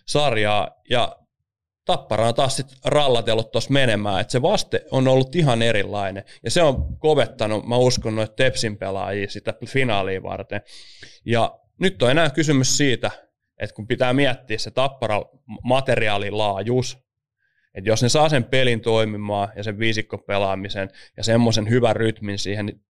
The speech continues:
Tappara on kyllä aika vaikea voittaa. Mut tällä hetkellä mä jotenkin näen, että se tulee, Tappara ei ehkä,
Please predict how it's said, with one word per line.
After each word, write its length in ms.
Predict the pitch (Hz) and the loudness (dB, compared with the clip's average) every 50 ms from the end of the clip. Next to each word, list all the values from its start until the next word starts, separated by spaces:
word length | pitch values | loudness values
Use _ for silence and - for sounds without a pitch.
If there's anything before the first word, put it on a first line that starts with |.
| _ _ - | _ _ -4
Tappara 400 | 120 120 - - 117 113 110 107 | -4 -2 -2 -2 0 2 2 2
on 140 | 107 107 | 2 0
kyllä 180 | 104 110 110 104 | -2 -2 0 0
aika 220 | 101 101 - 95 | 0 0 -2 -4
vaikea 420 | 98 104 98 95 - - 104 95 92 | -2 -2 -2 -2 -4 -4 -6 -6 -6
voittaa. 380 | 101 101 92 92 - - 95 98 | -4 -4 -6 -6 -6 -8 -8 -8
Mut 160 | 107 - _ | -8 -6 _
tällä 220 | - 220 185 120 | 0 0 2 2
hetkellä 320 | 113 143 131 135 - 120 110 | 2 0 0 0 -2 -2 0
mä 80 | 117 | 2
jotenkin 420 | 131 156 156 131 113 - - 107 107 | 2 0 0 -2 -4 -4 -4 -4 -2
näen, 200 | 107 107 101 95 | -2 -2 -2 -4
että 100 | - - | -6 -8
se 60 | - | -6
tulee, 280 | - 131 123 113 110 - - - - _ - - _ _ _ | -4 0 0 0 0 -2 -6 -14 -20 _ -20 -20 _ _ _
Tappara 400 | - 151 165 - - 139 127 123 | -4 -4 -2 -2 0 2 4 4
ei 80 | 135 143 | 4 4
ehkä, 300 | 143 139 - - 120 | 2 2 0 -2 -4